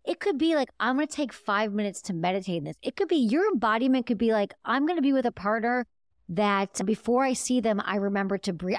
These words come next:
On the way here, I, I have a breathing app I do for three minutes before I do something or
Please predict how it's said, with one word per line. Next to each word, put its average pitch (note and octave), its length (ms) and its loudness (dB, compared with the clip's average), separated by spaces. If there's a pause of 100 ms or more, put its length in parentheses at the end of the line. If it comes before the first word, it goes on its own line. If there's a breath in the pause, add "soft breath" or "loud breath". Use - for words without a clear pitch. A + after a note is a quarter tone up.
On E4 140 0
the G4+ 80 -2
way F4 160 0
here, F4 200 2
I, D#4+ 40 2
I - 140 -2
have C4 80 -2
a B3+ 60 0
breathing G3+ 460 0
app E3+ 220 -2
I F3+ 80 0
do F#3 160 0
for F#3 100 -4
three G#3 380 0
minutes G3 340 0
before F#3 260 -2
I F3+ 60 -2
do F3 160 -4
something E3+ 420 -6
or D#3 220 -4